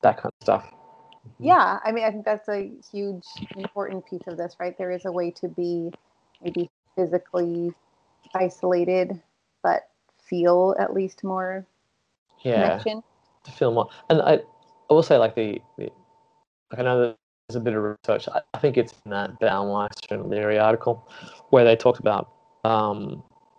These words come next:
Speaker 1: it sort of comes out of, like, long distance relationships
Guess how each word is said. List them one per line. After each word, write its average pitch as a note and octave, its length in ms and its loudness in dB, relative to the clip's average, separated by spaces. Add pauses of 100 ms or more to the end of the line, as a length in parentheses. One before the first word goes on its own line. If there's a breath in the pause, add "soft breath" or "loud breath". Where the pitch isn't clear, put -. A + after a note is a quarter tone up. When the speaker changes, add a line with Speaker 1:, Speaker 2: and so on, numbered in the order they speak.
(1700)
Speaker 1:
it B2+ 140 -2
sort - 580 6
of D3+ 80 4
comes C3 260 0
out A2+ 160 4
of, G#2 60 -4
like, A2 160 -2
long A2+ 320 -4
distance - 520 -10
relationships A2+ 880 -6